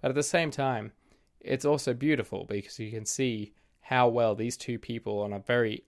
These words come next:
essential level understand each other. One final little note about the plot of this book that I greatly enjoy is the way that these friends just gallivant around Europe like it's no big deal. For me, there are borders everywhere,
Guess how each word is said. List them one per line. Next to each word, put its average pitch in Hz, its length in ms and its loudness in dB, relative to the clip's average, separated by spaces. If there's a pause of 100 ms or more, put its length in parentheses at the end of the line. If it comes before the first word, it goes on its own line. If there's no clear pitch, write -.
essential 131 560 -2
level 104 480 -2
understand 110 480 -4
each 104 140 -10
other. - 260 -10 (420)
One 160 160 2
final 170 400 4
little 117 240 2
note 113 340 2
about 107 280 0
the 104 40 -10
plot 123 280 -2
of 107 80 -8
this 104 140 -6
book - 260 -6
that 107 120 -4
I 101 80 -2
greatly 107 380 -2
enjoy 104 420 -4 (360)
is 120 140 -2
the 131 80 4
way 151 200 6
that 135 160 2
these 127 220 0
friends 123 420 0
just 120 400 -8
gallivant 120 560 2
around 110 340 -2
Europe 113 380 2
like 104 160 -2
it's 98 160 -8
no 110 160 -2
big 104 240 -2
deal. 113 320 -2 (320)
For 127 140 0
me, 156 400 4 (100)
there 135 160 6
are 156 60 8
borders 143 520 8
everywhere, 95 480 -2